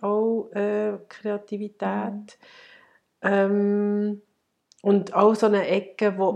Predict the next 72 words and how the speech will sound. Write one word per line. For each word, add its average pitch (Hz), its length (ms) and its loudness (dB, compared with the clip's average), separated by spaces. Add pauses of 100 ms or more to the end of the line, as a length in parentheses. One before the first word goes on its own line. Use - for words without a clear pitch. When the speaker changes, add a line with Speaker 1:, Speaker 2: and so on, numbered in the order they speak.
Speaker 1:
wo 190 100 0
Speaker 2:
Mhm. 185 60 0
Speaker 1:
man 175 120 2
weiss, 175 360 2
das 202 180 -8
ist 185 160 -6
jetzt 180 240 -6
meine 180 140 -4
Kreativecke. 170 1120 -6
Speaker 2:
Mhm. - 80 -20
Speaker 1:
Das, 175 320 -10
das 180 240 -10
ist 165 180 -8
auch 170 140 -2
noch 175 200 -4
ein - 80 -12
Umfeld, 170 400 -4
das 170 120 -8
haben 160 140 -4
wir 156 60 -10
ja 160 120 -4
schon 165 180 0
in 165 80 -2
der 160 100 -8
Speaker 2:
Mhm. - 40 -16
Speaker 1:
Scanner-Episode 165 1080 -6
erwähnt 160 520 -8
von 165 160 -10
der 170 100 -12
Speaker 2:
Genau. 214 140 -8
Speaker 1:
Barbara 170 300 -4
Scher. 160 360 -10 (680)
Ähm, 165 420 -2
dass 170 180 -8
man 170 100 -4
das 175 220 -8
wie 175 100 2
immer 180 280 -2
so 175 160 -6
ein 180 60 -14
bisschen 185 180 -8
parat 156 560 -2
hat, 175 320 0
Speaker 2:
Mhm. 196 200 -8
Speaker 1:
sein 190 260 -10
Werkzeug, 185 720 -4
dass 175 220 -6
man 175 120 -2
eben 170 200 -4
Sachen 165 420 -6
kann 160 180 -16
gerade 160 240 -12
rauslassen 170 280 -4
kann, 165 160 -2
wenn 160 160 -6
Speaker 2:
Ja, 196 160 -6
Speaker 1:
es - 40 -16
gerade 185 220 -4
Speaker 2:
genau. 190 240 -12
Speaker 1:
kommt, 180 460 -2
oder? 151 240 -4
Das 175 260 -4
Speaker 2:
Ja, 190 100 2
Speaker 1:
ist 185 100 -2
ja 170 60 -2
immer 160 60 2
Speaker 2:
genau, 170 120 0
Speaker 1:
das 170 180 -4
Speaker 2:
das 170 140 -4
Speaker 1:
Problem. 156 160 0
Speaker 2:
habe - 100 0
ich 180 80 -4